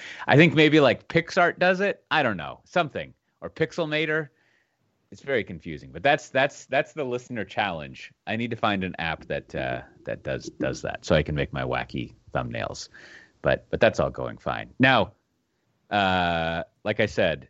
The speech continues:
the other, I'll just say one last thing, even though I said it was gonna be a last thing, is y-, there's this thing called Scribble where you can, like, write with the pencil and it converts it to text,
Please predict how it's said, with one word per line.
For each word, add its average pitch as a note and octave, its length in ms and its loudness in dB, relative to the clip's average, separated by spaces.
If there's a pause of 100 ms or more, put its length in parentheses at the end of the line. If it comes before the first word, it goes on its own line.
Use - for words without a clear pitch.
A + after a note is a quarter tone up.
(160)
the C#3 140 4
other, D#3+ 280 4
I'll C3+ 200 4
just C3 260 -8
say B2 120 -2
one A#2+ 260 -2
last G#2+ 280 -2
thing, D#2 300 -6 (120)
even F#2+ 180 -6
though F#2+ 60 2
I - 80 6
said - 280 4 (320)
it G2+ 80 -10
was F2+ 140 -8
gonna F2+ 160 -4
be E2+ 80 -4
a F2 80 -2
last E2+ 200 -4
thing, F#2+ 160 0
is E2 140 -2
y-, G#2+ 100 -4
there's A#2 220 2
this A#2 140 -2
thing B2+ 160 0
called G#2 200 0
Scribble B2+ 480 0
where A2+ 100 2
you G2+ 100 2
can, G2 160 2
like, F2+ 200 2
write G2+ 240 0
with G2+ 180 -2
the - 80 -4
pencil C#3 540 -2 (380)
and G2+ 100 -4
it G2+ 100 -4
converts G#2+ 420 2
it G#2+ 100 0
to G#2+ 120 -4
text, - 520 -2